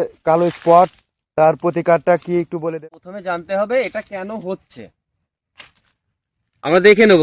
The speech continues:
Speaker 2: কেন হচ্ছে। আপনারা দেখতে পাচ্ছেন এই কিছু কালো স্পট হয়ে এটা ফাটল ধরে এখানে কিছু আঠা যেন কিছু, কিছু জিনিস বার হয়েছে। আমি আপনাদের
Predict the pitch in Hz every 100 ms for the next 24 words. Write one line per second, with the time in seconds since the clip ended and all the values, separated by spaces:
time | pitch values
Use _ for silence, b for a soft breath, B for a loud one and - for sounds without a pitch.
0 | 151 175 170 147 - - 82 _ _ _
1 | _ _ _ _ _ _ _ _ _ _
2 | 139 147 202 208 - 233 233 262 247 -
3 | 220 - 269 - 170 170 208 220 - -
4 | 147 180 208 185 254 - _ _ _ _
5 | _ _ _ _ 143 180 170 160 151 180
6 | 190 185 190 170 254 _ _ _ _ _
7 | _ 131 160 170 190 226 - 151 160 -
8 | 202 190 202 214 - 165 160 - 190 170
9 | 180 170 143 131 120 113 123 123 _ _
10 | _ _ _ _ - 131 139 156 143